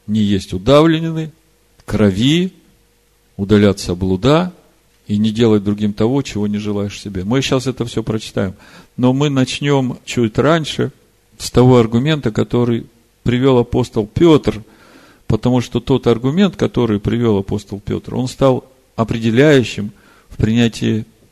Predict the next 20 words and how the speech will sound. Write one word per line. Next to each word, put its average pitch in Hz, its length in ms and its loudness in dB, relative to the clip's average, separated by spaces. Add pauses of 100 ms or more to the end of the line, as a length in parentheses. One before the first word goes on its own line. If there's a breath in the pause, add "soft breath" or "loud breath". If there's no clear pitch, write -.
(340)
вот 113 180 -4
того 110 220 4
решения, 117 440 -2
которое 107 360 -2
приняли 104 340 -2
апостолы. 101 500 -6
Давайте 107 440 2
на 101 120 -4
это 104 160 -6
посмотрим. 110 640 -4 (1160)
Я 98 160 -2
уже 101 180 0
как-то 104 300 -4
комментировал 107 680 2
это 107 200 0
место, 107 360 -4
но 104 140 -4
я 110 100 0
понимаю, 117 480 -2
что 107 260 -10